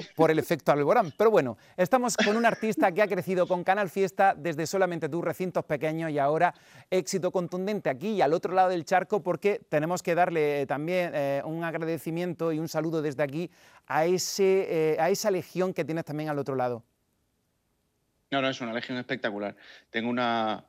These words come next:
Speaker 2: una legión de fans, un, una familia, como lo llamo yo, porque,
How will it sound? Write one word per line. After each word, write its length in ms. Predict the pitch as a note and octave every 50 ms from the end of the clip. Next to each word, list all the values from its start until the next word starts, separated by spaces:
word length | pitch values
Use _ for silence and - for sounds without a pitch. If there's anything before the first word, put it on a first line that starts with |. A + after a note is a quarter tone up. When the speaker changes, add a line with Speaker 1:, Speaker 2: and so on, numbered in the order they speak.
| _ _ _ _ _ _ _ _ _ _ _ _ _ - - - - -
Speaker 2:
una 180 | - A2+ A2 G#2+
legión 300 | G#2 G#2+ - B2+ B2 B2
de 80 | A#2
fans, 520 | A2+ - C#3 C#3+ D#3 D#3 D3+ D#3+ D#3 C3+ C3+
un, 300 | C3 B2+ B2 B2 A#2+ B2
una 280 | - B2+ B2 A#2+ B2 B2
familia, 420 | - - B2 C3+ D3 D#3 D#3+ C#3+
como 160 | B2+ C3 B2+
lo 140 | B2 B2 A#2+
llamo 240 | A2+ A#2+ A#2+ B2 B2
yo, 280 | A#2+ D3 D#3 D#3+ D#3+ C#3+
porque, 680 | C#3+ B2 - - A#2 A#2 A2+ A2 G#2+ G#2+ G#2+ G#2 G#2